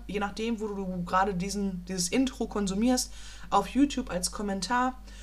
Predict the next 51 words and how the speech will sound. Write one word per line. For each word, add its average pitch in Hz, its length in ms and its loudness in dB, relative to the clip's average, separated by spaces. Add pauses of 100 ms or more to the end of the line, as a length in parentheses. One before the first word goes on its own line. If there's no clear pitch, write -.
(180)
oder 277 260 6
aber 214 200 0
natürlich, 202 500 -2
ähm, 175 260 2 (140)
komm 226 200 0
auf, 175 160 -2 (100)
ähm, 175 160 -6
Instagram, 220 520 -2
schreib 240 260 -2
mir 240 80 -2
dort 208 160 -2
eine 185 100 -6
Direct 208 340 2
Message 185 360 -4
oder 185 160 0
kommentier 190 580 2
da 208 100 2
irgendein 214 420 -2
Bild 190 280 0 (400)
und 247 180 6
so 220 140 0
weiter 196 240 4
und 175 100 -2
so 180 100 -4
fort. 180 300 6
Ich - 80 -8
glaube, 185 240 2
du 165 140 -2
weißt 170 300 2
ganz 170 240 -2
genau 165 360 0 (280)
mittlerweile, 175 520 2
wie 180 100 0
du 180 80 2
mich 175 180 4
erreichen 175 380 0
kannst. 165 340 -2 (220)
Du 156 60 -4
kannst 180 180 4
mir 185 60 -2
natürlich 175 300 -2
auch 185 160 4
eine 185 120 -2
E-Mail 175 280 0
schreiben 156 380 -4
und 214 160 -2
so 170 160 -2
weiter 160 280 0
und 143 80 -4
so 214 120 0
fort. 151 320 -2